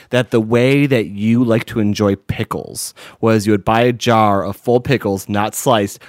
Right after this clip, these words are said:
take them out, and then peel the pickles before you eat them,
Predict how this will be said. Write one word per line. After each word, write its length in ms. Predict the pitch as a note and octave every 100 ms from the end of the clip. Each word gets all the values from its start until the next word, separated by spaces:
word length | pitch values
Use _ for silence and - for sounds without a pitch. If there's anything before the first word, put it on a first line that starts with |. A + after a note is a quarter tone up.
| -
take 260 | - D#3+ D3+
them 140 | C#3+
out, 220 | C3+ A#2+ - -
and 140 | B2+ C#3
then 140 | B2
peel 560 | - - D#3 D#3 D#3 D#3
the 120 | B2+
pickles 840 | _ C#3+ B2 F3 G3 A3 - - _ -
before 320 | C3+ B2+ D3
you 100 | C3 A#2
eat 180 | A2+
them, 220 | - C2+